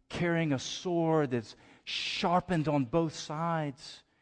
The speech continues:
And it's the glory of Jesus that bows down John before him to worship. And now John realizes that the greatest thing that we need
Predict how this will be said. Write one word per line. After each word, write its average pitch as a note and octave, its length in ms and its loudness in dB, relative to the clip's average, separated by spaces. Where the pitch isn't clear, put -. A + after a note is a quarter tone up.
And E3+ 140 2
it's - 160 -6
the D3+ 120 2
glory F3 600 6
of C3+ 120 0
Jesus E3+ 500 2
that A#2 300 -4
bows F3+ 580 6
down F3 540 4
John D#3 360 4
before E3+ 400 2
him E3+ 320 0
to C3+ 100 -8
worship. F3+ 680 -4
And G2 120 -12
now G#2+ 200 -4
John G#2+ 380 -4
realizes G#2 640 -8
that - 120 -20
the - 80 -14
greatest A2 580 -4
thing G#2 220 -6
that G#2 160 -10
we G#2+ 160 -8
need G2 400 -10